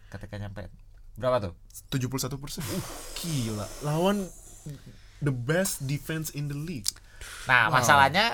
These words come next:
Speaker 1: ketika udah bisa patient, kan tadi statnya udah keluar. Ketika
Speaker 2: Mm-mm.
Speaker 1: udah bisa patient move the ball
Speaker 2: Mm-mm.
Speaker 1: on the field,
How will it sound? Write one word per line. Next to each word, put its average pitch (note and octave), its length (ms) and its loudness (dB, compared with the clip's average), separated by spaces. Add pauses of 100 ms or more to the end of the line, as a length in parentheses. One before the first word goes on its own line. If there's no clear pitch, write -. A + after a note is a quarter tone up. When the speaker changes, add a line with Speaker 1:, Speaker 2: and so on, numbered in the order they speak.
(160)
Speaker 1:
ketika - 400 2
udah C#3 180 2
bisa C3 300 2
patient, D3 540 -2 (420)
kan F3 140 4
tadi C#3+ 360 2 (320)
statnya B2 400 0
udah B2+ 160 0
keluar. G#2+ 400 0
Ketika A#2 320 -2
Speaker 2:
Mm-mm. C3+ 80 2
Speaker 1:
udah B2+ 100 0
bisa B2 220 -2
patient C3 460 -6
move E3 280 0
the A#2+ 120 -6
ball C3+ 500 2 (380)
Speaker 2:
Mm-mm. A2+ 300 -8
Speaker 1:
on A2+ 140 -4
the A2 120 -8
field, C#3+ 260 -6